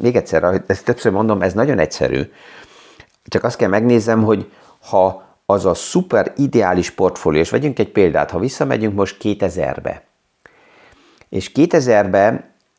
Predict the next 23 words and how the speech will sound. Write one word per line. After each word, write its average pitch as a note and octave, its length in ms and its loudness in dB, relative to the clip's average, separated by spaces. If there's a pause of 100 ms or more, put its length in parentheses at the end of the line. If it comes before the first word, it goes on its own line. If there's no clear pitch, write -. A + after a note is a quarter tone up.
ideális B2 380 0
portfóliót A2+ 600 0
állítottuk G#2 560 -2
volna F2 260 0
össze, A2+ 420 0
hogy G2+ 300 -2
ma F#2 480 4
maximális F#2+ 800 -4
legyen F2 540 0
a - 80 -2
hozam. D2 520 -2 (680)
Akkor - 280 -2
ebbe G#2 180 0
benne G#2+ 320 2
lenne D#2+ 440 0
Apple, G#2 600 4 (100)
Amazon, G2 720 0
Google, G2+ 600 4 (580)
a E2 200 4
Microsoft, G#2 800 -2
Tesla, G2+ 680 2
Nvidia, G2 640 2
Netflix, F#2+ 880 -2